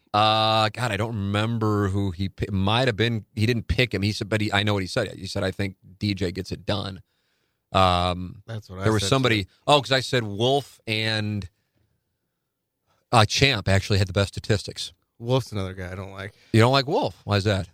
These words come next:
Speaker 1: You don't
Speaker 2: I've
Speaker 1: like the
Speaker 2: watched,
Speaker 1: swing?
Speaker 2: I've watched him play in a couple of those pro-ams, and he, <laughs> he just talks nonstop.
Speaker 1: Well, he's trying to kinda
Speaker 2: He's
Speaker 1: get
Speaker 2: trying so hard.
Speaker 1: Yeah.
Speaker 2: Like,
Speaker 1: He'll,
Speaker 2: it's
Speaker 1: it'll come. He'll, he'll win.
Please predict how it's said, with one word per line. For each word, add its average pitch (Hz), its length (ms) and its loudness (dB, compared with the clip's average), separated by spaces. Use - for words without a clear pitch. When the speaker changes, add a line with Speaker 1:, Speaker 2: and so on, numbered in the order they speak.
Speaker 1:
You 107 60 0
don't 101 100 2
Speaker 2:
I've 165 60 4
Speaker 1:
like 151 40 -2
the 170 60 0
Speaker 2:
watched, 185 140 4
Speaker 1:
swing? 151 340 2
Speaker 2:
I've 151 100 -2
watched 165 280 -2
him 160 100 -2
play 147 200 0
in 147 60 0
a 127 60 -4
couple 135 260 -2
of 127 60 2
those 117 180 0
pro-ams, 95 720 -4
and 104 260 -8
he, 110 280 -8
<laughs> - 80 -20
he 123 320 -10
just - 280 -12
talks 135 400 -2
nonstop. 123 500 -2
Speaker 1:
Well, 131 120 8
he's 120 100 2
trying 156 360 0
to 127 80 0
kinda 117 260 0
Speaker 2:
He's 143 120 0
Speaker 1:
get 117 100 -2
Speaker 2:
trying 151 300 4
so 147 340 0
hard. 139 300 4
Speaker 1:
Yeah. 107 220 4
Speaker 2:
Like, 107 260 -6
Speaker 1:
He'll, 226 100 2
Speaker 2:
it's 135 80 6
Speaker 1:
it'll 349 160 0
come. 175 420 0
He'll, 180 120 2
he'll 180 200 0
win. 151 400 2